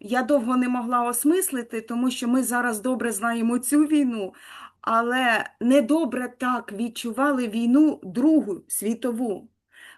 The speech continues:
коли ви з'явилися. І пан Богдан, і ви з'явилися у таборі, так? От для людей небезпечних саме в Австралії, я правильно зрозуміла?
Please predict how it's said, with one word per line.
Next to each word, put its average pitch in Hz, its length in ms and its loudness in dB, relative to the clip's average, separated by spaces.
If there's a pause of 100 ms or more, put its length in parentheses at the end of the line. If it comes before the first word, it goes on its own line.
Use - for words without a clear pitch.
коли 247 440 0
ви 247 380 0
з'явилися. 202 800 -4 (640)
І 254 300 -2 (140)
пан 269 240 4
Богдан, 233 640 -4 (140)
і 269 100 0
ви 277 380 2
з'явилися 254 1040 -2
у 294 140 4
таборі, 240 720 0 (280)
так? 311 400 -4 (260)
От 233 360 -2
для 240 480 2
людей 262 420 2
небезпечних 262 920 2 (320)
саме 269 320 4
в 254 60 0
Австралії, 240 480 -2
я 196 100 0
правильно 302 420 2
зрозуміла? 190 600 -8